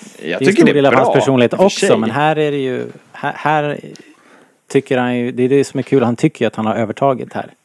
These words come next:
Speaker 1: <laughs>
Speaker 2: Ja, men han spelar lite en roll också, för att... om, hans personlighet förändras ju helt när han tar av sig masken.
Speaker 1: Ja.
Speaker 2: Också. Det, jag vet, jag har, jag har inte tyckt att det har varit så tydligt förrän jag såg det nu, och det är väl med åttan och nian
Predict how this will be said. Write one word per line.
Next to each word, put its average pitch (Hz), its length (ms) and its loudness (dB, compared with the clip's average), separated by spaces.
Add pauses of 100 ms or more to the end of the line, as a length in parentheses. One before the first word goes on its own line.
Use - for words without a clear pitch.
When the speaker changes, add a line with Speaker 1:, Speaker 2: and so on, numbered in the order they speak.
(220)
Speaker 1:
<laughs> - 680 -18
Speaker 2:
Ja, 165 160 2
men 180 80 4
han 190 120 6
spelar 143 380 4
lite 196 240 4
en 151 100 4
roll 196 300 4
också, 104 260 0
för 117 120 0
att... - 180 -4 (400)
om, 113 200 0 (320)
hans 113 540 -2
personlighet 127 800 -2
förändras 101 760 0
ju 107 60 -2
helt 143 240 -2
när 196 60 -2
han 131 80 -2
tar 123 140 -2
av 95 80 2
sig 101 140 -4
masken. - 460 -6 (360)
Speaker 1:
Ja. 98 260 -4 (420)
Speaker 2:
Också. - 340 -6 (880)
Det, 117 220 -2
jag 135 120 4
vet, 175 180 2
jag 131 100 4
har, 143 160 2
jag 143 120 0
har 147 80 0
inte 143 340 -6
tyckt - 340 -4
att 139 120 -2
det 120 60 0
har 104 60 0
varit 113 160 -2
så 107 100 -10
tydligt 135 460 -4
förrän 123 200 0
jag 113 100 2
såg 101 260 -2
det 104 60 -4
nu, 147 240 -4
och 95 60 -4
det 113 80 0
är 123 40 0
väl 107 140 -4
med 98 260 -4 (360)
åttan 92 320 -6
och 92 100 -2
nian 90 380 -4